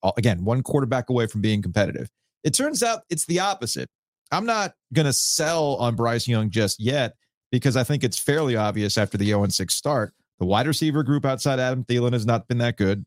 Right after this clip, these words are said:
The offensive line has regressed. Their defense is so hurt they can't stay on the freaking field. That this is not a complete group that you can truly judge Bryce Young on. So you go out and you get better.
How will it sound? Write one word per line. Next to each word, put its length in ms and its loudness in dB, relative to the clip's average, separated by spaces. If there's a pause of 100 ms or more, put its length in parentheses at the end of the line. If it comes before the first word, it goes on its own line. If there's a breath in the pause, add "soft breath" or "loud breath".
The 260 0
offensive 440 0
line 260 2
has 220 0
regressed. 460 0 (280 soft breath)
Their 100 2
defense 460 0
is 140 2
so 180 0
hurt 240 2
they 100 -2
can't 240 0
stay 140 -2
on 140 2
the 40 2
freaking 320 0
field. 360 0 (320)
That 180 0
this 300 0
is 160 -4
not 180 0
a 60 -2
complete 480 -2
group 240 0
that 80 -6
you 100 -2
can 140 2
truly 340 0
judge 380 -2
Bryce 340 0
Young 320 2 (340)
on. 380 -2 (280)
So 500 -2 (480)
you 160 2
go 200 2
out 220 -2
and 100 -2
you 120 0
get 240 0
better. 400 -2